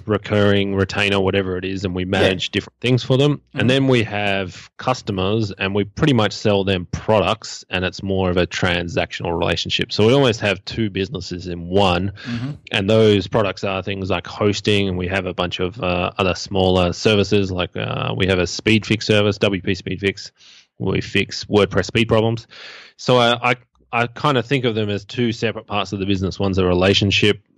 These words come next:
Speaker 1: um, uh, kind of, uh, setup where we sell services and it's a relationship, and then one's more like products or product type services where they're transactions. So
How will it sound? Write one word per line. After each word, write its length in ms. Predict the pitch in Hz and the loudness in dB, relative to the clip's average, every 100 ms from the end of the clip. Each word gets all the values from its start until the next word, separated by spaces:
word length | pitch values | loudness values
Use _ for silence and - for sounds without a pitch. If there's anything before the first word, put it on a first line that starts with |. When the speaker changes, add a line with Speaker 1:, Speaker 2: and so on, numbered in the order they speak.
| - _ | -20 _
Speaker 1:
um, 520 | 101 92 - 117 - - _ _ _ - | -4 -2 -2 -4 -6 -12 _ _ _ -6
uh, 440 | 117 - 147 143 151 _ _ _ - - | -2 0 0 -2 -6 _ _ _ -20 -10
kind 280 | - 104 98 | 0 4 4
of, 320 | 95 - - 92 | 2 -2 -12 -8
uh, 300 | 117 98 92 | -4 0 0
setup 460 | 92 131 135 - _ | 2 2 2 0 _
where 180 | 160 95 | -8 -4
we 160 | 95 | -4
sell 300 | 95 - 101 | -4 -2 -2
services 640 | 95 117 113 113 113 107 - - - - _ | 2 4 4 2 0 -2 -8 -20 -20 -20 _
and 160 | 107 104 | -14 -12
it's 100 | 104 | -6
a 60 | 95 | 0
relationship, 440 | 104 104 - 110 | 2 2 0 2
and 80 | 104 | 2
then 100 | 101 | 2
one's 280 | 98 98 95 | 2 0 0
more 220 | 104 101 | 4 6
like 220 | 95 87 | 4 0
products 380 | - 101 92 - | -2 0 0 0
or 60 | 98 | -2
product 280 | - 101 90 | 2 2 2
type 160 | 92 | 0
services 400 | - 95 - 95 | 0 -2 -2 0
where 80 | 104 | 2
they're 120 | 90 | 2
transactions. 600 | 85 92 92 92 - 87 | 2 0 2 0 -2 -10
So 200 | - 110 | -2 2